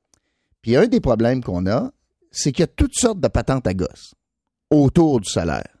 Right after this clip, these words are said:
Une allocation non imposable pour des dépenses que t'as pas besoin de reçu.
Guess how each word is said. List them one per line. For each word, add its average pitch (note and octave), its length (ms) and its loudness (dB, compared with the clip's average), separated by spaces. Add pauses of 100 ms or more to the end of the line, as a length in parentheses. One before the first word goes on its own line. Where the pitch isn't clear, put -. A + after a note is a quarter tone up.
(1040)
Une F2 200 -2
allocation G2 680 0
non G#2+ 300 2
imposable G#2 680 0
pour G2 160 -6
des G2 140 0
dépenses A2+ 480 -2
que - 100 -8
t'as F2+ 120 -6
pas G2 140 -2
besoin G2 340 -2
de F#2+ 80 -6
reçu. F2 400 -8